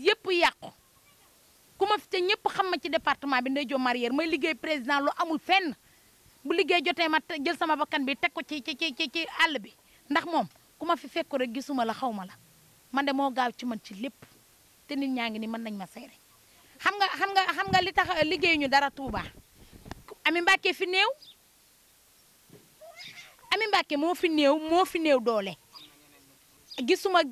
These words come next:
inondation bi de, gisuma leen ci. Ci inondation bi, yaakaar naa nag Touba, li fi gàllankoor lenn dong la, muy inondation ak manque ndox, ndox mu nit ñi naan.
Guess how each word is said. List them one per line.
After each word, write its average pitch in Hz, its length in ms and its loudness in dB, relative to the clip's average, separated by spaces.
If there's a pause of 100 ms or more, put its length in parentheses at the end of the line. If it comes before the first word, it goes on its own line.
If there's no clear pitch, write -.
(420)
inondation 320 580 2
bi 226 100 -4
de, 233 160 0
gisuma 302 360 2
leen 214 200 -2
ci. - 180 -14 (1600)
Ci - 180 -4
inondation 311 600 4
bi, 226 180 -8 (240)
yaakaar 330 340 0
naa 269 160 2
nag 240 120 -4 (1040)
Touba, 277 440 2 (520)
li 294 100 0
fi 359 180 -2
gàllankoor 277 800 0
lenn 277 320 2
dong 277 220 0
la, 254 80 -2
muy 262 180 -4 (100)
inondation 285 760 -2 (640)
ak 247 100 -2
manque 240 360 -2
ndox, 202 180 -4 (340)
ndox 226 160 -8
mu 247 100 0
nit 220 120 0
ñi 202 100 -4
naan. 180 200 -8